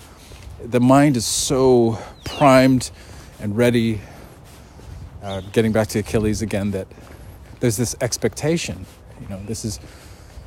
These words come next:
you know, "I'm this demigod, I'm this superhero, you know, nothing can hurt me."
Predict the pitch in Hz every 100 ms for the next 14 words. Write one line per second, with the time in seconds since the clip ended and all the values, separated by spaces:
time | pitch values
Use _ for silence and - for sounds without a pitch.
0 | - 98 95 - - - 131 110 98 101
1 | 95 - 113 - 185 175 127 127 104 87
2 | 90 92 101 101 - - - - - -
3 | - 196 156 151 131 123 175 175 131 95
4 | 85 - 120 98 101 113 147 185 - 156
5 | 139 123 117 98 123 123 107 95 98